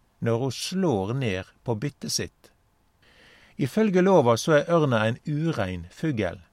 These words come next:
Det betyr at den kunne ikke tagast med inn i tempelet eller brukast sammen med de saker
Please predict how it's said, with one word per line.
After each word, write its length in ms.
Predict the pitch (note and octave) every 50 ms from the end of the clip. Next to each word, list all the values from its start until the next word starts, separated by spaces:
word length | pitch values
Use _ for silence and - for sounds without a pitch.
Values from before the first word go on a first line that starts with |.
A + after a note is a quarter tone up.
| _ _ _ _ _ _ _ _ _ _ _ _ _ _ _ - -
Det 140 | - - A2 A2+
betyr 400 | A#2 C#3 B2 - D#3 D#3+ F3 E3+ E3
at 100 | D3+ -
den 160 | D3+ C#3+ C3+
kunne 240 | - - C3+ B2+ C3
ikke 160 | - - B2+
tagast 400 | - C3 A#2+ A2 A#2+ A2+ - - C3 A#2+
med 140 | A2 G#2
inn 100 | G2+ F#2
i 60 | F2 -
tempelet 540 | - A#2 C3+ D3 D3 - - - C3+ C3 C3+
eller 160 | C3+ C3+ B2+
brukast 560 | C3 A#2+ B2+ C3+ C3+ - - C3 B2 - - -
sammen 320 | C3+ C3+ C3 B2+ B2 A#2+ B2
med 100 | C3 D3
de 140 | G#3+ F#3 D#3+
saker 560 | - - D3 C#3+ C#3+ C3 - B2+ G#2+ F#2+ F2+